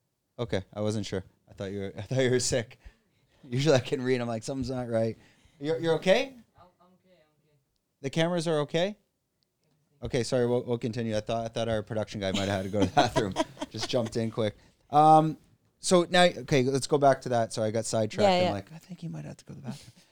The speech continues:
Speaker 1: Um, so y-, you're, you're rolling this over. You're making it from the arbitrage, which is kinda
Speaker 2: Yeah.
Speaker 1: building your capital and your portfolio, and that's,
Speaker 2: Yeah.
Speaker 1: that's what you're getting into that part of the story, which is gonna be your initial to bu-
Speaker 2: Yeah.
Speaker 1: purchase your first home.
Speaker 2: Yeah, yeah. So I saved a lot of money.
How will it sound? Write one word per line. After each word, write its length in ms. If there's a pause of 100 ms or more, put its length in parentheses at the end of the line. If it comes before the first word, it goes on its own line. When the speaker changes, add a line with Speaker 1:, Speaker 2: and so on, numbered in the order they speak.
(160)
Speaker 1:
Um, 260 (540)
so 200
y-, 260
you're, 200
you're 160
rolling 280
this 180
over. 400
You're 220
making 320
it 120
from 120
the 180
arbitrage, 640
which 180
is 80
kinda 260
Speaker 2:
Yeah. 100
Speaker 1:
building 400
your 160
capital 500
and 140
your 100
portfolio, 880
and 180
that's, 220
Speaker 2:
Yeah. 220
Speaker 1:
that's 240
what 180 (120)
you're 160
getting 240
into 140
that 200
part 160
of 60
the 60
story, 280
which 160
is 120
gonna 180
be 120
your 180
initial 500 (260)
to 80
bu- 60
Speaker 2:
Yeah. 120
Speaker 1:
purchase 380
your 80
first 300
home. 280
Speaker 2:
Yeah, 300
yeah. 260
So 460
I 80
saved 280
a 60
lot 160
of 60
money. 360